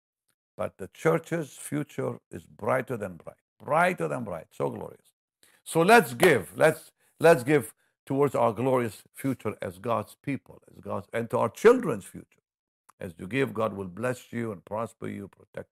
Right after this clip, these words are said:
you, and abundantly supply the needs in your life financially. So go ahead and give on the platform you're watching me on. Go to our website, benny dot org,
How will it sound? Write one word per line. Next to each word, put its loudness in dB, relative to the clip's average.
you, -20
and -4
abundantly 4
supply -6
the -8
needs -8
in -12
your -18
life -18
financially. -20
So -2
go -4
ahead 0
and -4
give -4
on -10
the -12
platform -8
you're -14
watching -6
me -14
on. 2
Go -8
to -12
our -8
website, -4
benny -8
dot -16
org, -4